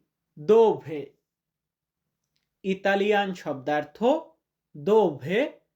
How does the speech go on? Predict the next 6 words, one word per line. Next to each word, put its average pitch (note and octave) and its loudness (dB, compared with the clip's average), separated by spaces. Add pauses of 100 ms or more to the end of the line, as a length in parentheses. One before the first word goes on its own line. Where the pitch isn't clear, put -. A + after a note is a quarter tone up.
(180)
মানে F3 -4
হচ্ছে G#3 -6
কোথায়। F#3+ -4 (2250)
কি A3+ -2
মানে A3 0
কোথায়? A#3 -2